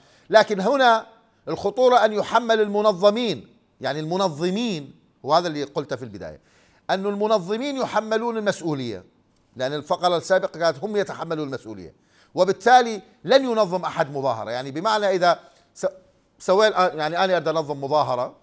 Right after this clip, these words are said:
مع مجموعة طبعًا كما يفرض القانون، وأربعة خمسة مندسين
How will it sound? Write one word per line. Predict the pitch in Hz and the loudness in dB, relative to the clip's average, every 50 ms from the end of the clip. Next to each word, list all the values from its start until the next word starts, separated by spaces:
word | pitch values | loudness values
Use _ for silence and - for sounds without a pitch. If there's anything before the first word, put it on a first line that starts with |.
| _ _ _ _ - | _ _ _ _ -6
مع | 135 127 131 | -4 -4 -2
مجموعة | 135 135 123 123 135 156 123 117 | -2 -4 -4 -4 -4 -4 -4 -4
طبعًا | 117 - 117 104 - 113 101 - | -4 -6 -6 -6 -6 -8 -10 -10
كما | - 120 120 113 | -10 -8 -8 -8
يفرض | 113 107 - 113 101 | -8 -10 -12 -14 -14
القانون، | 98 87 - - 104 107 117 135 170 208 _ _ _ _ _ _ _ _ _ _ _ _ _ - | -14 -14 -12 -10 -10 -10 -10 -12 -16 -16 _ _ _ _ _ _ _ _ _ _ _ _ _ -4
وأربعة | 139 165 202 220 226 208 - 233 262 220 208 202 196 202 190 | 4 8 8 8 8 8 6 4 4 4 4 2 4 4 4
خمسة | - - 214 220 - - 208 196 | 4 4 2 2 2 0 0 0
مندسين | 190 190 165 170 185 175 - - 190 214 220 226 233 226 - | 0 0 0 0 -2 -2 -2 -8 -6 -6 -4 -4 -6 -8 -12